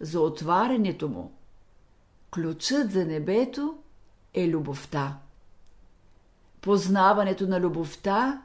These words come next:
е живот вечен. Любовта е учение за слугуване. Всички хора са дошли на земята, за да станат слуги. На какво трябва да се учи човек?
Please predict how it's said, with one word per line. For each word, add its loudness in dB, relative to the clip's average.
е 6
живот 0
вечен. -4
Любовта 6
е 10
учение 6
за -4
слугуване. -2
Всички 0
хора 4
са 0
дошли 0
на 2
земята, 2
за 4
да 0
станат 2
слуги. -4
На 6
какво 4
трябва 4
да -4
се -2
учи -6
човек? -8